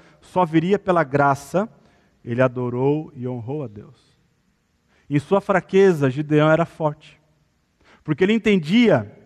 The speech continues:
que a sua vitória era a vitória do Senhor. Não dependia da sua força,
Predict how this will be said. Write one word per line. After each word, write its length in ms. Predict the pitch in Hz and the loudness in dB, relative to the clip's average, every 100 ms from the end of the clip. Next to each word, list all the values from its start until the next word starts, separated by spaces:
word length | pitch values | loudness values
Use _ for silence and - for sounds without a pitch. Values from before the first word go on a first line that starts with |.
| _ _ _ _ _ | _ _ _ _ _
que 80 | 160 | -4
a 60 | 156 | -2
sua 260 | - 220 | 0 0
vitória 680 | 196 202 202 180 160 120 95 - _ _ _ _ _ _ - | 0 -4 2 2 2 -2 -8 -18 _ _ _ _ _ _ -4
era 140 | 135 | -2
a 20 | |
vitória 320 | 131 127 127 110 | -2 -2 -4 -4
do 80 | |
Senhor. 320 | 104 104 92 _ _ _ _ _ _ _ _ _ _ _ _ _ | -10 -20 -20 _ _ _ _ _ _ _ _ _ _ _ _ _
Não 160 | 135 160 | -2 2
dependia 800 | 170 - 170 165 131 135 185 175 | 2 0 0 0 -2 -6 -2 0
da 100 | 156 | -2
sua 200 | - 147 | -4 -8
força, 580 | - - 131 117 - | -8 -12 -12 -12 -18